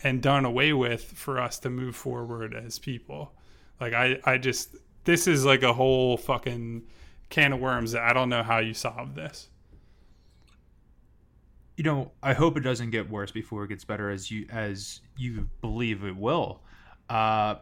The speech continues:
Speaker 2: but I have no idea where this goes. Today isn't how I expected this to go, so really it's a mystery. And I'm sure,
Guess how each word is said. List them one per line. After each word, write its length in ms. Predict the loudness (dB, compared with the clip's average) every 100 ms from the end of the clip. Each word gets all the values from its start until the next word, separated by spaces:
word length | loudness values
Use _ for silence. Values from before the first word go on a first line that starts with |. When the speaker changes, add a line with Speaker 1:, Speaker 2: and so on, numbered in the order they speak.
| 0
Speaker 2:
but 100 | 4
I 60 |
have 140 | 4 4
no 120 | 2
idea 200 | 2 0
where 60 |
this 160 | -2 -6
goes. 300 | -4 -4 -6
Today 400 | -4 -2 -2 -4
isn't 340 | -8 -8 -8 -8
how 460 | -2 0 0 -2 -6
I 120 | -10
expected 500 | -12 -10 -8 -8 -8
this 140 | -8
to 100 | -6
go, 240 | -2 0 -2
so 480 | -4 -4 -4 -6 -4
really 300 | -2 -2 -2
it's 120 | -4
a 60 |
mystery. 560 | -4 -6 -6 -8 -6 -8 -12 -20 -20 -12
And 240 | -8 -4
I'm 140 | -4 -6
sure, 720 | -4 -2 0 0 0 -2